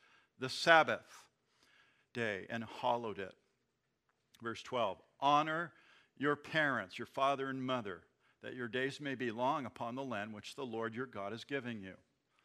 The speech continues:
You shall not murder." That's predetermined or predestined murder, to,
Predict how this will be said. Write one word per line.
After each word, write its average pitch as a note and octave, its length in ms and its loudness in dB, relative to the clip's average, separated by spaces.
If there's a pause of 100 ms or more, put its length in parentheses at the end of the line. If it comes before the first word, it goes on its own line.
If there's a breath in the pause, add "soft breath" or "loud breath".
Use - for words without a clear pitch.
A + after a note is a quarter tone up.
(640 soft breath)
You D3 400 2
shall D#3 580 4
not C#3 480 0 (720 soft breath)
murder." B2+ 640 4 (680 soft breath)
That's A2 280 -4 (400)
predetermined C#3+ 920 -2
or G#2 60 -8
predestined B2 800 -4
murder, G#2+ 500 -2
to, G#2 220 -12